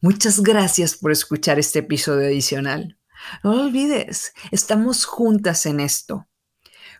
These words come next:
Juntas evolucionamos para poder salir de ese lugar gris, cruzar el portal y poder encontrar lo que las personas suelen llamar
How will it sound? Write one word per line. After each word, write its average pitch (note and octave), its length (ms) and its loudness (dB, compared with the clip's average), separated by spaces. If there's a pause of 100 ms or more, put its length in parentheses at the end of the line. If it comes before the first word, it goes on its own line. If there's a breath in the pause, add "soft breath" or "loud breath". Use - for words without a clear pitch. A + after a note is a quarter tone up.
(100)
Juntas A3+ 640 0
evolucionamos F#3 880 2
para D3+ 280 0
poder D#3 280 2
salir D4+ 500 -2
de F3 180 0
ese F3 200 0
lugar D3 320 0
gris, - 680 -4 (480 loud breath)
cruzar A3+ 400 0
el D#4 220 0
portal D#3+ 680 -4 (320 soft breath)
y G#3 200 0
poder G#3 320 2
encontrar E3+ 760 -2 (200 soft breath)
lo F3 240 0
que E3 100 -4
las D3+ 180 -2
personas E3+ 680 -2 (140 soft breath)
suelen E3+ 500 0
llamar C#3+ 480 -2